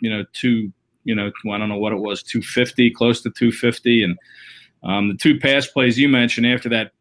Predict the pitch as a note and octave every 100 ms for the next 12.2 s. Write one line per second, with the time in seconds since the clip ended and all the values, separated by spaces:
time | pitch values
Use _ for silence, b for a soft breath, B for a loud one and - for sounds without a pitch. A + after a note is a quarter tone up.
0 | - A2 A2 B2+ C#3 C3 G2+ G#2 A#2+ D3
1 | C3+ A2+ G#2+ B2+ B2+ - G2+ - - B2
2 | D3+ A2 G#2 G#2+ G#2+ A#2 C3+ B2+ - A2
3 | - B2+ D#3+ B2 A#2+ G#2+ - G2+ C#3+ C3
4 | G#2 F#2+ A2+ A#2+ - A#2 A2 F#2+ G2+ A#2+
5 | C3 G#2+ G#2 - F#2+ b b b - C#3+
6 | D3+ A2+ - C#3 C#3+ C3 C3+ B2+ C3 C3
7 | B2+ A#2+ - C3+ C3 B2+ A#2 C3+ B2+ -
8 | G2 - D#3+ D#3 B2 - C#3 C#3 C3+ C3
9 | C3 C3 B2+ A#2+ A2 C3 C3 A2+ - C#3
10 | C3 A#2 _ b b b b b - B2+
11 | B2 A#2+ D3 C#3 - C#3 C#3 C#3+ C3 -
12 | C3+